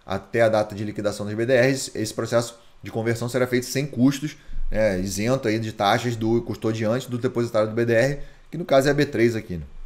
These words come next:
Beleza? Então, fica aí sem custo esse processo de graça, caso você queira aí esperar receber os B D Rs e depois transformar em X P lá no exterior. E aí você pode vender também no exterior lá depois, sem precisar pagar imposto, se você quiser, né? É uma das opções,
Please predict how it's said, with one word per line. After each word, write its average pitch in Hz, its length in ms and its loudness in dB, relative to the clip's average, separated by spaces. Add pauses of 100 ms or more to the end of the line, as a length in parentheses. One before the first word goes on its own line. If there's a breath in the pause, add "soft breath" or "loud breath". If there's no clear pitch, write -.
(1600 soft breath)
Beleza? 127 260 4
Então, 139 460 2 (140)
fica 120 260 -2
aí 123 80 6
sem 131 180 0
custo 131 260 2
esse 131 120 -2
processo 123 460 2
de 131 60 -4
graça, 117 300 2
caso 117 260 4
você 123 200 0
queira 113 280 2
aí 104 120 2
esperar 110 360 0
receber 117 240 -2
os 101 60 -4
B 117 100 0
D 117 160 4
Rs 131 120 6
e - 20 2
depois 127 420 2 (360 loud breath)
transformar 120 440 -2
em 120 40 0
X 123 180 -6
P 107 320 -4 (180)
lá 107 140 -2
no 113 60 -2
exterior. 123 540 2 (200 loud breath)
E - 60 2
aí 135 80 6
você 139 100 0
pode 139 220 8
vender 135 260 4
também 123 220 0
no 123 60 -4
exterior 117 440 2
lá 110 220 4
depois, 113 480 0 (280 soft breath)
sem 113 200 -4
precisar 113 320 0
pagar 117 200 2
imposto, 110 400 -2
se 107 60 -8
você 104 180 -6
quiser, 101 300 -6
né? 78 220 -6
É - 20 -6
uma 95 240 -4
das 98 160 -2
opções, 107 580 -4